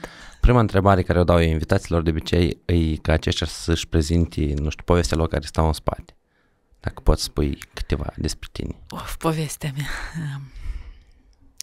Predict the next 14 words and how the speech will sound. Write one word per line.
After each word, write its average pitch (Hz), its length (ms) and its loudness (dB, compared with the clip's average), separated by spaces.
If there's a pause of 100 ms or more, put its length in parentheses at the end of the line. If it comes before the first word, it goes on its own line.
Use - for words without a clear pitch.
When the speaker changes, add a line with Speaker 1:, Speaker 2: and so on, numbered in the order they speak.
(240)
Speaker 2:
Eu 156 220 -2
sunt, 151 400 -6
uh, 143 180 -8
profesoară, 139 680 -10 (380)
uh, 131 80 -10 (220)
doar 151 420 -4
că, 175 340 -8 (260)
uh, 147 300 -6
profesoară 165 540 -6
care 143 680 -8
vine 151 260 -2
dintr-un 143 440 -6
sistem - 360 -6
universitar. - 680 -8